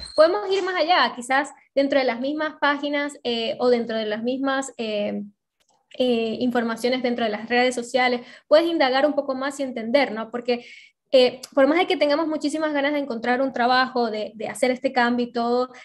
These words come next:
también es importante que seamos sabias en la decisión que vamos a tomar, ¿no? Porque es-, en las empresas están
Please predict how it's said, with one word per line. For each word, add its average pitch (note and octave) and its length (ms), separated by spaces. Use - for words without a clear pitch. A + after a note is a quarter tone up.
también C4+ 260
es E4+ 80
importante D#4 640
que A#3+ 200
seamos C#4+ 520
sabias C4 680
en C#4 400
la B3 80
decisión B3 460
que A#3 80
vamos G#3+ 240
a G#3 100
tomar, A3 380
¿no? A3+ 280
Porque A#3+ 600
es-, - 260
en C4+ 160
las C4+ 140
empresas D#4+ 440
están E4+ 360